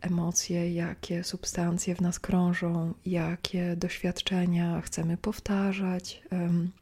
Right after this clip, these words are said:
jakich elementów szukamy w naszej rzeczywistości, jakie mamy nawyki. Kiedy zaczynasz widzieć, że te wszystkie elementy,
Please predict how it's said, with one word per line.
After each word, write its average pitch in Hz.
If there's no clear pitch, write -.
jakich 214
elementów 175
szukamy 175
w 170
naszej 165
rzeczywistości, 170
jakie 165
mamy 185
nawyki. 190
Kiedy 190
zaczynasz 240
widzieć, 185
że 175
te 180
wszystkie 196
elementy, 190